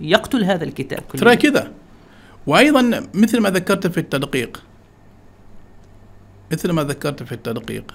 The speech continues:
Speaker 2: مهما كلف موضوع التدقيق اللغوي، أقول مما كلف التصميم، لأن التصميم يمكن تستخدمه مدى الحياة.
Speaker 1: نعم، صحيح. بالضبط.
Speaker 2: تصميم. هذه النقطة. ونقطة أخرى، آه، التصميم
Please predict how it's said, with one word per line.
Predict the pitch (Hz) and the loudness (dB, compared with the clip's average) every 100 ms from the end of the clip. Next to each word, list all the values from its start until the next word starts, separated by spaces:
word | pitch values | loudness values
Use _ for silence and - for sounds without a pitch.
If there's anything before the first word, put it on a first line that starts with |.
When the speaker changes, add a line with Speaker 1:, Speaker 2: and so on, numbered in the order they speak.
| - | -6
Speaker 2:
مهما | 143 165 170 | -2 0 -2
كلف | - 160 143 135 | -4 -4 -4 -4
موضوع | 120 117 117 110 | -6 -6 -8 -10
التدقيق | - 110 110 117 117 | -10 -10 -10 -10 -8
اللغوي، | 113 120 110 120 - - - - - 135 | -8 -8 -8 -10 -14 -20 -20 -20 -10 -8
أقول | 135 - 135 | -6 -4 -2
مما | 160 185 | -2 -2
كلف | 170 151 131 120 | -4 -4 -6 -8
التصميم، | - - - 110 - - - - - | -12 -12 -10 -12 -14 -20 -20 -20 -4
لأن | 147 208 | 2 2
التصميم | 220 180 226 208 | 2 0 2 4
يمكن | 220 220 | 4 2
تستخدمه | 170 165 214 196 208 196 180 175 156 | -4 -6 -4 -2 0 0 0 -2 -4
مدى | - 190 160 | -2 0 0
الحياة. | - 143 - - - - | -2 -8 -10 -16 -20 -6
Speaker 1:
نعم، | 143 131 127 | -4 -4 -6
صحيح. | - 165 170 - - - - - - - | -8 -8 -12 -16 -20 -20 -20 -20 -18 -10
بالضبط. | 147 147 147 - - | -4 -4 -6 -18 -10
Speaker 2:
تصميم. | 135 - 120 - - - - | -6 -4 -4 -6 -18 -20 0
هذه | 185 220 | 4 6
النقطة. | 214 - - - | 4 4 -6 -6
ونقطة | 123 220 254 - 190 | 2 2 2 -2 -2
أخرى، | 165 143 147 - - - - - - - - - | -2 0 -2 -4 -18 -20 -20 -20 -20 -20 -8 2
آه، | 147 147 143 147 143 143 - - | 4 6 6 4 2 -2 -12 -10
التصميم | - - 170 - 214 208 180 | -6 -2 -2 2 6 6 2